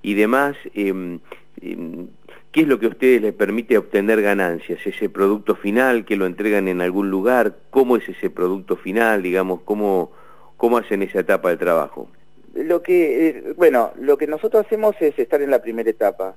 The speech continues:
Speaker 2: de, de
Speaker 1: Ujú.
Speaker 2: todo lo que es el, el, eh, que para los recicladores no somos recicladores, sino que somos los separadores.
Speaker 1: Ujú.
Speaker 2: Eh, vale la pena aclararlo porque siempre los recicladores se ofenden. Los recicladores son las empresas que terminan recuperando esto, la papelera,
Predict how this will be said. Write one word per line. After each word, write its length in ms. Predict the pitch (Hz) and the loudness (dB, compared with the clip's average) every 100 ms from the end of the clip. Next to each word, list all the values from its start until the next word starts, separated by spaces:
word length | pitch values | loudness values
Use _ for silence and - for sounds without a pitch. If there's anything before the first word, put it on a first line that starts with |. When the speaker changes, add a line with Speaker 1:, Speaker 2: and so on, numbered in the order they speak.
| - | -14
Speaker 2:
de, 320 | - 110 101 | -6 -2 0
de 120 | 98 101 | 0 -2
Speaker 1:
Ujú. 100 | 92 | 0
Speaker 2:
todo 120 | 131 | 0
lo 140 | 127 | 2
que 120 | 117 | 0
es 140 | 117 - | -2 0
el, 260 | 107 101 | -2 -2
el, 380 | 98 101 - - - | -6 -10 -16 -20 -18
eh, 220 | - 104 - | -12 -12 -6
que 140 | 127 | -2
para 200 | 117 123 | 2 4
los 160 | 123 123 | 4 2
recicladores 520 | 120 120 123 123 131 | -2 -2 2 4 2
no 100 | 123 | -2
somos 260 | 117 110 104 | -8 -10 -12
recicladores, 560 | 101 98 101 101 104 - | -16 -8 -4 -2 -4 -8
sino 180 | - 104 | -18 -14
que 120 | 98 | -14
somos 300 | - 107 101 | -12 -10 -10
los 100 | 95 | -12
separadores. 640 | - 95 92 95 95 101 104 - | -10 -4 0 0 0 -2 -8 -14
Speaker 1:
Ujú. 300 | 92 92 104 127 - - | -12 -10 -12 -14 -20 -4
Speaker 2:
Eh, 240 | 98 95 | 0 0
vale 300 | 98 107 101 | 0 0 0
la 120 | 98 | -2
pena 260 | 95 92 98 | -4 -6 -8
aclararlo 480 | 95 98 95 104 98 | -6 -4 -2 -2 -2
porque 200 | 98 90 | -4 -6
siempre 280 | 101 90 95 | -10 -8 -8
los 80 | |
recicladores 560 | 95 87 92 92 95 92 | -8 -14 -6 -4 -2 -4
se 60 | - | -12
ofenden. 360 | - 101 101 | -10 -10 -4
Los 160 | 98 95 | -4 -2
recicladores 460 | 101 101 107 113 120 | -4 -2 4 4 4
son 140 | 110 | 0
las 120 | 101 | -2
empresas 380 | 107 101 113 117 | -4 -2 0 0
que 100 | - | -2
terminan 360 | 98 95 107 104 | -6 -4 -4 0
recuperando 580 | 95 90 - 90 85 | -2 -2 -4 -4 -4
esto, 220 | 85 - 90 | -10 -8 -8
la 100 | 87 | -4
papelera, 880 | 95 - 90 87 87 87 85 78 | -4 -2 -2 0 0 0 -2 -6